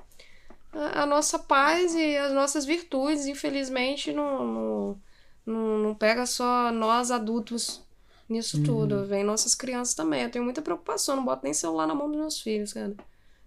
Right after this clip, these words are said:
Speaker 1: Eu boto pra jogar de vez em quando monitorando e é sobre isso. O que eu quero que meus filhos vejam mesmo é que eles estejam na roda do Islã, entendendo de coisas.
Speaker 2: Uhum.
Speaker 1: Claro que muita coisa é pesada, muita palavra ainda, entendeu? Mas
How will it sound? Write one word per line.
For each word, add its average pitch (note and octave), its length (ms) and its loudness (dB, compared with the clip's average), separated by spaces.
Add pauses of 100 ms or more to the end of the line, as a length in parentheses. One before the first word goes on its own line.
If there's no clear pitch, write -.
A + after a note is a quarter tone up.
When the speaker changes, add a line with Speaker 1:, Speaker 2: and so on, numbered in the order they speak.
(120)
Speaker 1:
Eu A3 100 -6
boto A#3 220 0
pra D#4 140 0
jogar C#4+ 400 4
de C4+ 60 -2
vez C4+ 120 0
em C4 60 -4
quando B3+ 240 -4
monitorando B3+ 720 -4
e G3+ 240 -4 (680)
é G3 100 -2
sobre G#3+ 320 -2
isso. D4 460 -2 (280)
O G#3 100 -4
que - 80 -8
eu G#3+ 60 -2
quero A#3 200 -2
que A#3+ 80 -10
meus A#3+ 180 -4
filhos A#3+ 220 -6
vejam A#3+ 340 -2
mesmo A#3 340 -4
é - 20 -10
que C4 80 -8
eles B3 160 -4
estejam A#3+ 360 -2
na A#3+ 120 -2
roda A3+ 260 -2
do A3+ 80 -8
Islã, A3 380 -6 (440)
entendendo A3 680 0
de A3+ 340 -4
coisas. A3 540 0
Speaker 2:
Uhum. D3 60 -8 (400)
Speaker 1:
Claro A#3+ 260 4
que B3 100 -6
muita B3 240 0
coisa B3 240 0
é - 20 0
pesada, A#3 480 2
muita A3+ 240 -2
palavra G#3+ 480 0
ainda, G#3+ 320 0
entendeu? A3 360 0
Mas A3 560 0